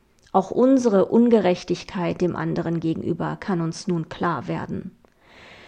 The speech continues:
Wenn das passiert, dann gib dich dem hin. Suche nicht nach Ausflüchten, Entschuldigungen und Rechtfertigungen. Wage dich an dieser Stelle durch deine unangenehmen Gefühle von Scham und Peinlichkeit, durch deine Ängste, Trägheit und deinen Unmut.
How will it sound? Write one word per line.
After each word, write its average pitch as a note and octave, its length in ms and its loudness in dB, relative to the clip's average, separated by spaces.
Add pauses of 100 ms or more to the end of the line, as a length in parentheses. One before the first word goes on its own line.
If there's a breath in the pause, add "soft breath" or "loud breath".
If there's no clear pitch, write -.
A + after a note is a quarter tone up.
(240 loud breath)
Wenn A3 160 6
das C#4 220 4
passiert, C4 500 8
dann G#3 340 4
gib A#3+ 300 -2
dich - 300 2
dem F3+ 280 4
hin. E3 440 -4 (320)
Suche A#3+ 380 2
nicht G3+ 280 0
nach F3 180 -2
Ausflüchten, G3+ 760 2
Entschuldigungen G#3+ 880 4
und F3 220 -2
Rechtfertigungen. F3 920 -4 (500 loud breath)
Wage B3+ 300 8
dich A#3 180 4
an G#3+ 100 2
dieser A3 280 2
Stelle G#3 400 2
durch G3 200 0
deine F#3 280 2
unangenehmen G#3 840 4
Gefühle G#3 440 0
von F3+ 200 -2
Scham G#3 480 0
und E3+ 220 -2
Peinlichkeit, F#3 880 0
durch E3 280 -8
deine F3 240 0
Ängste, G#3+ 420 0
Trägheit G#3+ 580 0
und E3+ 320 -8
deinen F3+ 320 0
Unmut. G3 600 2